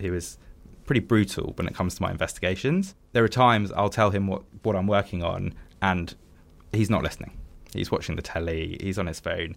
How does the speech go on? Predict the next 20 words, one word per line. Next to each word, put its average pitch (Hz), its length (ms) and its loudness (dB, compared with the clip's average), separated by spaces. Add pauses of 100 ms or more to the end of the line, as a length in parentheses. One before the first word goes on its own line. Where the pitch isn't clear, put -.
And 104 180 0
at 101 180 0
every 117 260 2
stage 92 360 2
during 92 400 -2 (220)
the 101 80 2
forced 98 240 2
marriage 92 260 2
investigation, 87 640 -2
he 95 120 -2
just 95 280 0
wanted 90 240 -2
to 90 60 -2
know 87 200 -2
more. - 320 -4 (320)
And - 100 -4
he 95 80 -2
was 92 120 -2
fascinated. 87 880 -6
And 95 180 -8